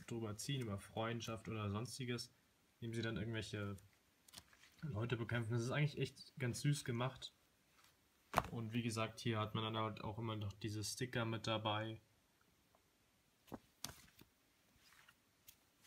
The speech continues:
Mir gefällt es ganz gut und mir tut es ehrlich gesagt im Herzen auch so ein bisschen leid, dass die weg müssen, aber die sind halt echt ziemlich platzfressend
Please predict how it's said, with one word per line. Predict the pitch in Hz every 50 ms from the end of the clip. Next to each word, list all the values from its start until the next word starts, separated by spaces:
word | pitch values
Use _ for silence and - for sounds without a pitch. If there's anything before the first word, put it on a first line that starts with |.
| - -
Mir | 156 160 180
gefällt | 185 170 - 127 131 131
es | 135 127
ganz | - 131 127 - - -
gut | - 143 151 160 143
und | 139 131 123 - - - -
mir | 135 135 127
tut | - 156 156 160
es | 147 131 -
ehrlich | - - 139 139 131
gesagt | - 127 127 127 -
im | 131 113
Herzen | 104 120 123 - -
auch | - 123 -
so | - - 143
ein | 185
bisschen | 185 208 208 - - 180 156
leid, | 143 143 151 170 170
dass | 143 127 123 -
die | - 147 135 131 123 123
weg | 131 131 - - - -
müssen, | 135 135 135 131 - - 127 123 117 73
aber | 85 110 113 120 117 120 117 95 - - 62 - - _ _ _ _ _ _ _ -
die | 139 123
sind | 107 120 120
halt | 123 123
echt | - - - - - -
ziemlich | - - 120 117 117 107 - - -
platzfressend | - - 101 104 - - - - - - - - - - - - - 110 107 107 - - 120 110 110 101 - -